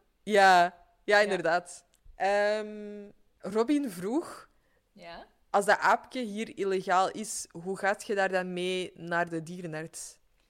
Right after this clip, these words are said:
Speaker 2: Eh, ik denk dat je echt altijd wel mensen kunt vinden die dat wat onder de radar doen. Zeker
Speaker 1: Ja?
Speaker 2: in die tijd. Ja, ik denk dat wel.
Speaker 1: Ja,
Speaker 2: Een beetje
Speaker 1: misschien
Speaker 2: connectie.
Speaker 1: wel.
Speaker 2: Want ze,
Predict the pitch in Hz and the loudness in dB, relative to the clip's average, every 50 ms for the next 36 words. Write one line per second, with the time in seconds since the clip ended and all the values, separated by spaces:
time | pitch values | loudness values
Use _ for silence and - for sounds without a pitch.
0 | _ _ _ _ _ _ _ _ _ _ _ - 208 208 208 202 - 202 202 - | _ _ _ _ _ _ _ _ _ _ _ -4 -2 0 0 0 -2 -4 -10 -12
1 | 220 220 220 220 214 - - - 208 208 214 - - 190 190 208 202 190 185 185 | -10 -10 -10 -10 -12 -12 -12 -12 -12 -12 -10 -8 -8 -8 -6 -6 -6 -6 -6 -6
2 | 180 190 185 - 196 - 190 185 180 - - 190 185 190 185 185 180 180 180 185 | -8 -12 -14 -14 -16 -16 -16 -16 -16 -14 -14 -14 -12 -10 -12 -12 -12 -12 -12 -10
3 | 175 170 165 160 151 175 170 - - 175 185 180 180 175 165 165 160 160 156 160 | -10 -8 -10 -10 -10 -12 -12 -12 -12 -14 -14 -14 -14 -14 -14 -14 -12 -12 -12 -12
4 | 151 160 156 160 151 156 151 151 156 165 _ _ _ _ _ _ _ _ _ _ | -14 -16 -18 -18 -20 -20 -20 -20 -20 -20 _ _ _ _ _ _ _ _ _ _
5 | _ - - 202 208 185 170 165 196 262 339 190 170 165 160 165 170 - 156 143 | _ -14 -8 -6 -4 -2 2 2 4 2 2 0 -6 -12 -14 -14 -14 -14 -12 -12
6 | 147 160 - 185 180 175 170 165 175 175 175 175 175 160 156 175 175 180 170 170 | -12 -14 -16 -14 -12 -10 -10 -10 -12 -14 -16 -16 -14 -12 -8 -6 -4 -2 -2 -2
7 | 156 156 170 190 196 - 214 - - 208 208 214 208 190 180 180 180 170 170 170 | -4 -6 -8 -12 -14 -16 -14 -12 -12 -10 -8 -6 -6 -4 -2 0 0 0 -2 -2
8 | 175 - - _ _ - 226 233 220 - 247 | -6 -10 -18 _ _ -6 -6 -6 -6 -6 -8